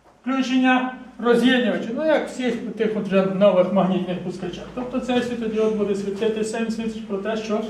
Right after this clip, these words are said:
є напруга на магнітному пускачі. Так, друга обмотка в нас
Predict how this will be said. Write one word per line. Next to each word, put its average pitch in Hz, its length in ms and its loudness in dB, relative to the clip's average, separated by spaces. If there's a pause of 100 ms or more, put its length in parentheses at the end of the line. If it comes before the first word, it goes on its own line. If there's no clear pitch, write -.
(240)
є 190 160 2
напруга 196 500 4
на 190 100 2
магнітному 180 760 2 (480)
пускачі. 202 520 2 (1500)
Так, 285 280 4
друга 320 500 6
обмотка 302 420 6
в 277 80 4
нас 269 300 0